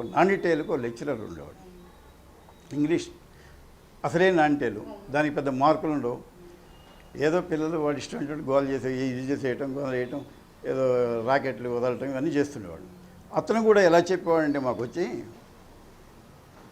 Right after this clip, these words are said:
"చిల్డ్రన్, లెస్ నాయిస్, లెస్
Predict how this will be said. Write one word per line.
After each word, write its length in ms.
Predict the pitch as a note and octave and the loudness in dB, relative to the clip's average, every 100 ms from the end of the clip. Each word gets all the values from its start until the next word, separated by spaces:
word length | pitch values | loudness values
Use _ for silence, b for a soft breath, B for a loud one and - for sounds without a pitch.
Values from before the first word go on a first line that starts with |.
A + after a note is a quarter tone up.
| - - - | -20 -20 -10
"చిల్డ్రన్, 320 | - D#3 E3 G2 - - - - - - - - - - C#3 | -2 2 2 0 -10 -20 -20 -20 -20 -20 -20 -20 -16 -2 0
లెస్ 220 | F3 - G#3+ | 0 0 2
నాయిస్, 320 | D#3+ G#2 - - - C#3 | 2 0 -10 -20 -12 0
లెస్ 200 | D#3 | 0